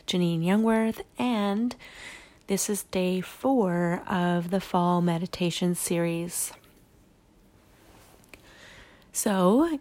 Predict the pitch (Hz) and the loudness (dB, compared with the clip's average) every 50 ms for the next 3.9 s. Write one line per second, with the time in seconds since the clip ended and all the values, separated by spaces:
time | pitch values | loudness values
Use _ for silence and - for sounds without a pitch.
0 | - - - 208 - - 220 208 - - - 202 190 - - - - - 196 180 | -2 0 0 0 2 2 0 0 0 0 0 0 0 0 -6 -12 -6 -2 -2 -2
1 | 175 - - - 175 165 - 170 170 180 214 277 339 - - - _ _ _ - | -2 -4 -4 -4 -2 0 0 0 2 2 2 0 -2 -4 -12 -20 _ _ _ -20
2 | - _ _ _ _ _ _ _ - - _ _ _ _ _ - - - - _ | -20 _ _ _ _ _ _ _ -20 -20 _ _ _ _ _ -20 -20 -20 -20 _
3 | _ _ _ _ _ 339 285 190 185 180 175 175 175 175 175 180 175 | _ _ _ _ _ -4 -2 0 2 2 2 2 0 0 0 0 -2